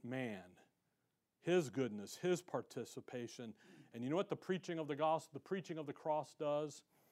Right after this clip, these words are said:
It destroys what man thinks,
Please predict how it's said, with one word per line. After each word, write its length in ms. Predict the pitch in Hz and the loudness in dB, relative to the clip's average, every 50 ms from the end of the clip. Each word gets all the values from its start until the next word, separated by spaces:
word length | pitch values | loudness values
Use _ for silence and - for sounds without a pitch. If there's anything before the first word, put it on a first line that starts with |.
| _ _ _ _ _ _ _ _ _ - | _ _ _ _ _ _ _ _ _ 2
It 200 | 160 180 156 131 | 2 2 2 0
destroys 1300 | 131 117 - - - - - - 160 175 202 247 247 202 131 104 92 87 87 85 - - - - - _ _ _ | -2 -2 -2 -4 -6 -6 0 4 6 10 12 12 12 10 8 6 2 -4 -10 -14 -14 -14 -14 -14 -14 _ _ _
what 200 | - 147 147 143 | 2 2 2 2
man 260 | 139 135 135 127 123 120 | 2 2 2 2 2 0
thinks, 640 | - - 139 127 113 110 107 - - - - - | -2 -2 -2 -2 -2 -6 -10 -14 -16 -16 -16 -16